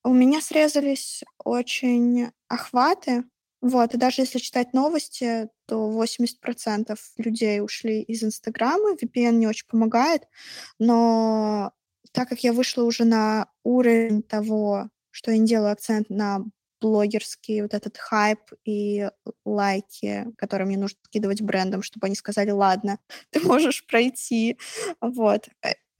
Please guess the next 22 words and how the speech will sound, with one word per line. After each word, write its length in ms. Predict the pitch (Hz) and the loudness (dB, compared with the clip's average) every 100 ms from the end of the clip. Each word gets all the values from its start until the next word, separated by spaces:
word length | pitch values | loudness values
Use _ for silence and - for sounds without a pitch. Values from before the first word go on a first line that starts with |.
| - | 2
слава 160 | 226 254 | 2 4
богу, 200 | 285 254 | 2 2
сейчас 300 | - 226 - | 0 0 0
такого 300 | 220 220 214 | 0 4 6
нету. 300 | 220 254 269 | 6 4 0
Сейчас 280 | - 233 | 0 2
они 120 | 240 233 | 6 6
делают 240 | 226 226 | 6 4
акцент 320 | 226 - 233 | 0 2 2
на 100 | 233 | 2
художника, 640 | 220 214 208 214 196 - 208 | 0 2 2 2 -2 -6 -4
но 180 | 208 | -2
я 160 | 208 220 | 0 0
думаю, 200 | 226 226 | 2 0
что 140 | - 214 | 0 -6
если 200 | - 220 | -2 -2
я 100 | 214 | -2
осталась 400 | - 233 226 214 | 0 2 2 2
бы 120 | 208 | -4
в 80 | - | -4
парадигме 560 | 214 220 - 220 220 214 | -2 -2 -2 0 2 2
ютуб-блогера, 880 | 208 208 202 214 262 359 359 233 | 0 -2 2 2 4 4 2 -2